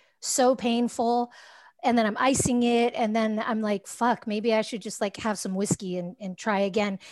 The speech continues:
And it's not popping back in. So, you know, thankfully I'd taken the dog for her nighttime walk. So she had just peed, pooped, and been fed. But the next morning I was like, "Shit, I, I can't, you know, I,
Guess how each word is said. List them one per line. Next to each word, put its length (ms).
And 100
it's 120
not 200
popping 340
back 220
in. 240
So, 120
you 200
know, 100
thankfully 380
I'd 180
taken 300
the 80
dog 400
for 240
her 480
nighttime 500
walk. 480
So 160
she 240
had 140
just 240
peed, 500
pooped, 360
and 220
been 160
fed. 560
But 220
the 80
next 320
morning 480
I 60
was 140
like, 200
"Shit, 560
I, 100
I 120
can't, 520
you 140
know, 180
I, 280